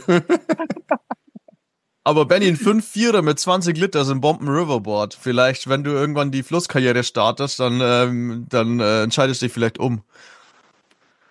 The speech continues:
Speaker 1: Möglich. Ich bin da ja, bin da ja fest gewillt, ne, da mich bei der Leinewelle im Herbst anzuwenden, an, an, anzumelden mit meinen Kindern, wenn wir das Surfcamp durch haben. Von daher,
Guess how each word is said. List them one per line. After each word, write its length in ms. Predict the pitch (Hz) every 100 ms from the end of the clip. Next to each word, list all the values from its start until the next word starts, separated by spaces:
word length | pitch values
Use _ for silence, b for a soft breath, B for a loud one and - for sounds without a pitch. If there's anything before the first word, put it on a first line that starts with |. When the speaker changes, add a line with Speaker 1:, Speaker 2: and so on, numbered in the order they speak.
| _
Speaker 1:
Möglich. 480 | - 147 151 104 - -
Ich 160 | - -
bin 120 | 147
da 80 | 151
ja, 160 | 156
bin 380 | 151 - - 151
da 100 | 175
ja 240 | 160 160 156
fest 320 | - 165 -
gewillt, 380 | 160 151 143 123
ne, 160 | 139
da 80 | 139
mich 220 | 139 135
bei 100 | 147
der 160 | 135 139
Leinewelle 460 | 139 139 113 117
im 240 | 131 120 107 B B _
Herbst 360 | 127 - -
anzuwenden, 640 | 127 120 120 117 117 113 131
an, 160 | 123
an, 240 | - 139 110
anzumelden 720 | 127 - 120 113 117 110 117
mit 100 | 127
meinen 320 | 120 117 120
Kindern, 380 | - 123 117 117 B B B -
wenn 120 | 123
wir 60 | 120
das 160 | 117
Surfcamp 500 | - 120 117 - 117 -
durch 260 | 110 113
haben. 320 | 110 110 117
Von 200 | 120 120
daher, 440 | 113 127 131 143